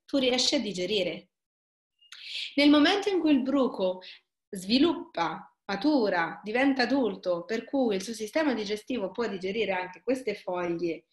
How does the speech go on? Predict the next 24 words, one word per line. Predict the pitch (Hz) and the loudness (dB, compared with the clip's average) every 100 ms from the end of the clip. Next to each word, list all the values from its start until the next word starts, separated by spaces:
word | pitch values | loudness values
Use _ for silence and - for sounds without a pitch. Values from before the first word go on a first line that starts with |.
| _ - | _ -6
più | 233 | -4
dure, | 202 185 170 254 - - - - - | -2 -2 0 -2 -4 -12 -20 -12 0
il | 370 | 4
bruco | 262 240 320 | 4 2 2
diventa | 320 220 226 247 | 0 0 -4 -4
completamente | 302 349 370 311 302 254 233 240 | -2 -2 0 0 0 0 -2 -2
cieco | 247 190 165 - 208 - _ _ | -2 -4 -6 -8 -12 -14 _ _
e | 453 | -4
quindi | 440 254 269 320 | 0 2 2 0
può | 247 | -2
andare | 277 247 233 | 0 0 0
in | 254 | 0
giro | 214 214 | -2 -4
per | 214 | -6
la | 214 | -8
pianta | 226 190 196 | -6 -6 -6
dove | 190 185 | -6 -6
vuole. | 175 175 - - _ _ - - - | -8 -10 -12 -18 _ _ -18 -18 -10
Cosa | - 262 294 | -2 2 2
significa? | 294 269 214 190 - 185 190 _ _ _ _ _ - | 2 2 0 -2 -10 -10 -14 _ _ _ _ _ -6
Che | 214 | -6
se | 208 | -2
io | 220 269 | 0 2
scienziato | 269 285 262 - 208 190 175 | 2 2 0 0 -2 -4 -6